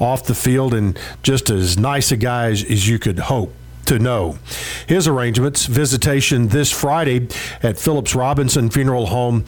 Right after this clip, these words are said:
in Nashville. That will be from four to eight P M, and a celebration of life at one o'clock on Saturday at Long Hollow Pike Baptist Church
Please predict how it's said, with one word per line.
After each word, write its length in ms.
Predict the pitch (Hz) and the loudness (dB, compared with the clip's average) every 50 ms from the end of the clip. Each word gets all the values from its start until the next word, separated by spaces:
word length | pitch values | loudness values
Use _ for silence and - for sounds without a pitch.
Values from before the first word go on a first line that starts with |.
| - - - - - - | -6 -12 -14 -14 -4 -2
in 180 | 127 113 110 | 0 2 2
Nashville. 680 | 113 127 135 147 147 - - - 131 120 113 113 117 113 - - | 2 0 0 0 0 -2 0 0 0 0 0 0 -2 -4 -2 -2
That 120 | 131 117 | -2 0
will 100 | 127 127 | 0 0
be 160 | 117 131 131 | 2 2 0
from 200 | 120 - 120 104 | 2 0 0 -2
four 280 | 92 - - 139 143 135 | 0 0 0 0 2 2
to 80 | 123 110 | 0 2
eight 280 | 117 139 151 - - | 2 0 0 0 0
P 260 | - 160 131 120 120 | 0 2 2 2 2
M, 180 | 123 123 123 113 - - - - - - - - | 2 2 0 0 -2 -6 -8 -10 -12 -6 -2 0
and 180 | 120 120 110 | 0 2 2
a 180 | 107 104 104 104 - - - | 2 2 0 -2 -6 -8 -4
celebration 640 | - - - 151 135 135 117 135 135 143 139 143 131 | -2 0 0 0 0 0 0 0 2 0 2 2 0
of 100 | 110 87 | 0 0
life 500 | 101 107 123 143 143 139 123 - - - - - - - - - - - - - - | 0 0 0 0 0 0 0 -2 -4 -8 -12 -18 -18 -16 -16 -16 -16 -16 -8 -4 -2
at 120 | 117 98 | -2 0
one 240 | 95 107 135 143 123 | 0 0 0 0 0
o'clock 440 | 104 - - 143 131 131 131 - 147 | -2 -2 0 0 0 0 0 0 0
on 180 | 127 120 107 | 0 0 0
Saturday 560 | - - - 160 147 147 143 127 113 113 110 | 0 0 0 0 0 0 0 0 0 0 0
at 80 | 110 101 | 0 0
Long 340 | 104 110 127 135 135 135 123 | 0 0 0 0 0 0 0
Hollow 320 | 95 127 131 131 123 107 | 0 0 0 0 0 0
Pike 420 | - - - 139 127 127 101 90 92 | 0 0 0 2 0 0 -2 0 -2
Baptist 480 | 127 131 131 123 110 113 117 - - | 0 0 0 0 0 0 0 0 0
Church 440 | - - 165 151 127 117 - - | 0 0 0 2 2 0 -2 -4